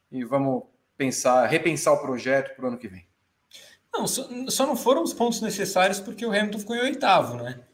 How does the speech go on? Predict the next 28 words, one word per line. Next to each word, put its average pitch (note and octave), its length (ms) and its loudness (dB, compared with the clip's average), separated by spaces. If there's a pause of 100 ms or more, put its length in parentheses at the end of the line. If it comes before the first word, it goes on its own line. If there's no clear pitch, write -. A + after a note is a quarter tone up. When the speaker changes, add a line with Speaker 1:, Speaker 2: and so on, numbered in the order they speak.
(300)
Speaker 2:
Mas C#3 1120 -2
o F3+ 80 -4
Russell G3 320 2
ficou - 160 -4
no E4 100 -6
máximo A#3+ 360 0
de - 40 -6
posição C4 320 -4
que - 80 -12
dava. A#2 480 0 (480)
Quinto E3+ 280 -6
lugar D#3+ 340 6
era, F3+ 220 6
a G3 40 0
Mercedes G3 320 -4
sabia E3+ 320 2
disso, C3 500 -2
acho - 180 -8
que D3 80 -12
não C#3+ 180 -10
tinha C#3+ 260 -4
muito C#3 220 -6
segredo C3+ 500 2
aí, C3 500 0 (360)
era C#3+ 240 6
bem D3 160 0
esperado. D#3 800 4 (320)
É, C#3 800 4